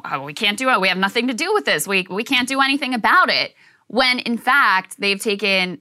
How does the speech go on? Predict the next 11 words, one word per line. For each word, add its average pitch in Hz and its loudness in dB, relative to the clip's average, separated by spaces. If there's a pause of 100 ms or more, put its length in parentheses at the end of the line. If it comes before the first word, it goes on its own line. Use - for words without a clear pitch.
extraordinary 262 0
action. 170 -2 (340)
Um, 160 2
you 185 -2
know, 165 2
we 165 -6
continue 208 -4
to, 180 0
I 170 2
think 208 -6
we, 180 -2